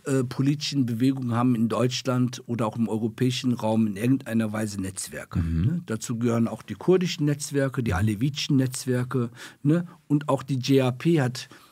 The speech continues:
Speaker 1: verschiedene sozialdemokratische Netzwerke, die sind aber nicht so verbreitet wie die Netzwerke der A K P und anderer extrem rechter Organisationen.
Speaker 2: Okay.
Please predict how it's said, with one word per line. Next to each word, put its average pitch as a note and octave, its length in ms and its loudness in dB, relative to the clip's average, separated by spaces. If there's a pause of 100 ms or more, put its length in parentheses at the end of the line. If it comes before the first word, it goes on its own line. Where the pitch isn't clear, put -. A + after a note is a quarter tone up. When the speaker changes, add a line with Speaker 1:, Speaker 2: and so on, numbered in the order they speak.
Speaker 1:
verschiedene C#3+ 480 2
sozialdemokratische A#2+ 1120 0
Netzwerke, D3 720 0 (300)
die C3 100 4
sind D3 300 4
aber B2+ 180 4
nicht C#3+ 300 2
so C3+ 140 0
verbreitet B2+ 720 -2
wie B2 100 0
die A#2+ 140 0
Netzwerke A#2 680 -2
der G#2+ 240 -2
A A#2 60 -6
K A2+ 160 -2
P A#2+ 240 -2
und G#2+ 220 -4
anderer A#2 440 2 (240)
extrem A2+ 480 -2
rechter G#2+ 300 -4
Organisationen. F#2+ 760 -10 (200)
Speaker 2:
Okay. - 240 -6